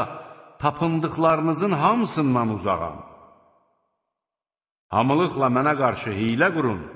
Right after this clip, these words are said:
və mənə heç möhlət də verməyin." "Mən Rəbbim və Rəbbiniz olan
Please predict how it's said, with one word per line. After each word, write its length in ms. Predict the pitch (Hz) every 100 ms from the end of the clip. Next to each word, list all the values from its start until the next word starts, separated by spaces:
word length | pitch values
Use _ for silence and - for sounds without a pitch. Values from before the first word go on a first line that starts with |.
| - - - _ _ _ _ _ _ _ _ 80
və 180 | 87 113
mənə 220 | 127 143 143
heç 220 | 139 135 - - -
möhlət 500 | 98 110 82 127 143 -
də 100 | 101 87
verməyin." 480 | 85 73 67 - - _ _ _ _ _ _ _ _ _ _ _ _ _ _ _ -
"Mən 340 | 113 160 185 175 - - - 90
Rəbbim 600 | 117 143 120 110 175 180 156
və 120 | 151
Rəbbiniz 680 | 143 143 113 95 135 175 156
olan 360 | 147 147 139